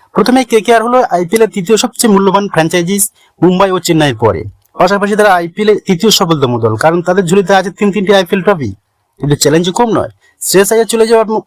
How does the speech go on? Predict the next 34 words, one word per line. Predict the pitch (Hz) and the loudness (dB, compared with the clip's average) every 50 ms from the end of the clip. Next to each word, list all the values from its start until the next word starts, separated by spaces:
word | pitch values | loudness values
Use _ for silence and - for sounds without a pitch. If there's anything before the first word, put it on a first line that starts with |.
| _ - | _ 0
মিডল | 185 208 214 208 214 | 0 2 2 4 2
অর্ডারের | 220 208 220 214 220 220 | 2 2 0 -2 -2 -4
বড় | 175 - 170 196 208 196 | -4 -2 -2 -2 0 0
শূন্যতা | - 233 226 196 214 | 0 -2 -2 -2 0
তৈরি | 196 226 226 208 202 | 0 0 2 2 2
হয়েছে। | 226 220 202 - 233 233 - _ _ _ _ _ _ - | 2 0 0 -2 -4 -6 -6 _ _ _ _ _ _ -2
মিচেল | 170 170 233 233 | 0 2 2 0
স্টার্ককে | - - - 196 190 - 190 | 0 0 -2 -2 0 0 0
ধরে | 147 160 175 | 0 2 0
রাখতে | 202 - - 196 | 0 -2 0 0
পারেনি | 202 202 208 208 196 | 0 0 0 0 0
দল, | 190 208 208 208 180 | 0 -2 -2 -2 -4
যা | 143 151 165 160 | -2 0 0 0
পেস | - _ - 202 196 180 | 0 _ -2 -2 0 0
বোলিং | 180 208 208 196 196 | -2 -2 0 2 0
আক্রমণকে | 185 - - 208 202 202 190 | 0 0 -2 -2 -2 -2 -4
কিছুটা | 196 - - 233 233 214 | -6 -6 -2 -2 -2 0
দুর্বল | 190 202 196 202 196 | 0 0 0 0 2
করেছে। | - 202 196 185 - 208 202 - _ _ _ _ _ | 2 0 0 0 0 -2 -4 -4 _ _ _ _ _
তবে | - 139 143 | -4 -2 0
দলটি | 151 185 196 175 190 | 2 2 2 2 0
যথেষ্ট | 165 175 170 185 - - | 0 0 0 0 -2 -2
শক্তিশালী। | - - 185 - - - - 123 98 98 98 - _ _ _ _ _ | -4 -4 -4 -4 -4 -2 -2 -2 -2 -4 -8 -12 _ _ _ _ _
আসুন | - 180 - 226 214 | -2 -2 0 0 0
দেখি | 196 196 196 175 | -2 -2 -2 0
কে | - 190 175 | 0 0 2
কে | 175 190 | 2 2
আর | 185 | 2
এর | 185 175 | 0 0
ব্যাটিং | 156 143 180 170 180 175 156 | 0 0 0 0 0 -2 -4
বিশ্লেষণ। | 147 131 147 151 131 - 127 107 92 92 - _ _ _ - - _ _ - - _ _ - | -4 -2 0 0 2 2 0 -2 -2 -4 -8 _ _ _ -20 -20 _ _ -20 -20 _ _ 0
ব্যাটসম্যান | 170 185 165 - - 131 135 | 0 0 0 -2 -4 -4 -2
অজিঙ্ক্য | 135 160 156 190 214 196 214 | 0 0 0 0 0 0 2
রাহানে, | 208 202 202 214 220 | 2 0 0 -2 -6